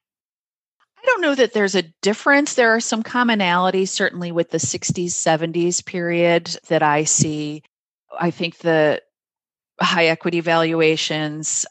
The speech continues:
the prospect of higher interest rates loom large, certainly today.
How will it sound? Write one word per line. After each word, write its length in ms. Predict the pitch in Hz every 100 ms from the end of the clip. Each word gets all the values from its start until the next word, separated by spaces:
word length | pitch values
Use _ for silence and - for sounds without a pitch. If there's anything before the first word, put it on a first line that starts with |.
| -
the 100 | 156
prospect 800 | - 160 151 - - 156 151 151
of 400 | 151 143 - - -
higher 400 | 160 147 151 147
interest 580 | 147 143 165 156 -
rates 460 | 156 151 156 - -
loom 240 | 160 156
large, 500 | 147 151 143 147 160
certainly 480 | - 160 - 151 139
today. 640 | - 151 147 143 147 143